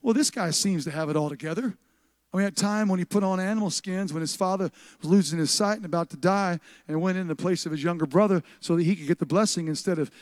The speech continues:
his brother getting the blessing, the birthright. I'm, I'm just saying that didn't seem to be altogether to be,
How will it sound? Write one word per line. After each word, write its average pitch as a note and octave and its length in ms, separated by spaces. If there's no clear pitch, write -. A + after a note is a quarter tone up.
his D#3 120
brother G3+ 280
getting E3+ 260
the D3 100
blessing, D#3 400
the C#3+ 80
birthright. E3 540
I'm, F#3 160
I'm E3+ 100
just E3+ 160
saying E3+ 380
that A3 140
didn't C#4+ 200
seem A3+ 300
to F#3+ 80
be F3 120
altogether G3 460
to F3+ 60
be, F3+ 240